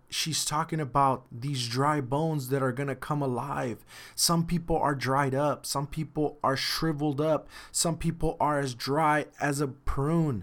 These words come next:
But we can give those people life if we preach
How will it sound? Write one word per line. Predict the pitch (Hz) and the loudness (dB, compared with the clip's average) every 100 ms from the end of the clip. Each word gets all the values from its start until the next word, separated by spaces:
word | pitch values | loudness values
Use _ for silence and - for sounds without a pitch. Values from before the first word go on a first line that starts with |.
| - | -2
But | 131 - | -4 -4
we | 113 120 156 156 | -4 -2 0 0
can | 131 151 131 | -4 -6 -4
give | - 135 131 | -4 -4 0
those | 139 - | 0 -2
people | - 147 139 113 | -4 -6 -2 -4
life | 101 131 143 135 - | 0 -2 -2 -4 -8
if | 117 - | -10 -6
we | 147 135 | -6 -6
preach | - - 135 165 165 | -8 -2 0 0 -2